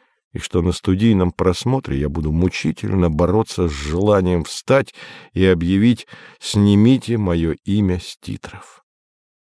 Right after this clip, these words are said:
И дурак я, что этим занимаюсь, давно уже знаю,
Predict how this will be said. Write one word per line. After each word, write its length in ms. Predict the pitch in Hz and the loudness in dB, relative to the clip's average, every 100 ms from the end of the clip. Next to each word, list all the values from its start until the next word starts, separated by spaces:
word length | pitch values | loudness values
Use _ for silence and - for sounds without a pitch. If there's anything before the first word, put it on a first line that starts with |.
| _ _ _ - | _ _ _ -6
И 100 | 101 | -2
дурак 480 | 113 117 139 143 | 0 2 0 -2
я, 160 | 92 65 | -6 -6
что 320 | - - 87 - _ | -8 -6 -6 -6 _
этим 320 | 95 90 78 80 | -2 -2 -4 -4
занимаюсь, 720 | 82 87 80 92 - - - | 0 2 2 0 -2 -6 -8
давно 340 | 82 87 110 | -4 0 0
уже 220 | 123 95 98 | -2 -4 -6
знаю, 480 | 90 92 92 87 | -2 -2 -2 -4